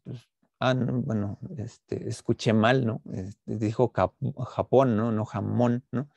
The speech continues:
Pero a lo mejor por contexto entiendes el significado, ¿no? O sea, es más, nadie puede hacer una torta de jabón, ¿no?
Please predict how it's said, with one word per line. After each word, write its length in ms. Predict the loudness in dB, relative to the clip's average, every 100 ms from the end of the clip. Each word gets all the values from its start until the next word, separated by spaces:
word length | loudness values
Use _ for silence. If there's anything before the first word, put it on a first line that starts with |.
| -20 -20 -20 -20 _ _ _ 6
Pero 380 | 8 10 8
a 80 | 6
lo 120 | 2
mejor 220 | 4 2 4
por 220 | 2 4
contexto 580 | 2 4 0 0 0 0
entiendes 760 | 0 _ -2 0 0 -2 -4
el 100 | -10
significado, 920 | -8 -4 -2 -2 -2 0 0 0 -6 -10
¿no? 160 | -8
O 40 | -6
sea, 160 | -4 -6 -8 -12 -12 _
es 200 | 0 4
más, 460 | 6 4 2 -10 -18 -16
nadie 340 | -8 0 2 2
puede 340 | 2 4 4
hacer 180 | 2 0
una 160 | -2 -2
torta 300 | -2 0 0
de 120 | 2
jabón, 300 | 2 2 2
¿no? 140 | -2